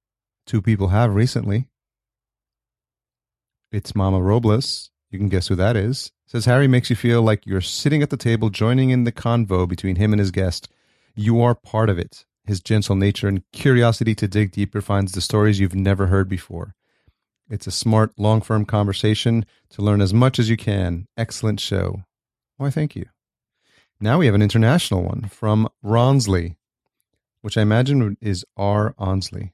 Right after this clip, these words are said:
I'm just guessing. "These are insightful and cover a wide range of business issues, all of which I find interesting. I definitely enjoy this podcast for its ins-, interesting insights into various areas of business, fun, and entertaining."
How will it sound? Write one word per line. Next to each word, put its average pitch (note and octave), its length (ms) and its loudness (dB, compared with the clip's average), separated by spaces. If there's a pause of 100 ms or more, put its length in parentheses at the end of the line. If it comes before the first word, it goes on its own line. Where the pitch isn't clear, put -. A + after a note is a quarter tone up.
(160)
I'm F#2+ 100 -8
just F#2+ 140 -8
guessing. G2 340 -12 (720)
"These C#3+ 200 0
are D3 80 4
insightful C3+ 640 0 (220)
and A2 120 -4
cover A#2 240 2
a G#2+ 60 4
wide A#2+ 520 2
range A#2+ 240 2
of F#2+ 100 -6
business G#2 280 -2
issues, G2 400 -4 (300)
all D3 300 2
of G#2 100 2
which G2+ 220 0
I A#2+ 140 0
find A2 280 0
interesting. G2 540 -6 (500)
I G#2+ 80 -4
definitely A2 340 2
enjoy G#2+ 220 4
this G#2+ 100 2
podcast A2 560 -2
for G#2 80 -4
its F#2+ 140 -4
ins-, C#3 340 0 (140)
interesting C3 460 -2
insights A2+ 440 0
into G#2 220 -6
various G#2+ 420 2
areas G2+ 320 0
of F2+ 80 -8
business, G2 380 -2
fun, A#2 280 0
and A2+ 140 2
entertaining." G2 680 0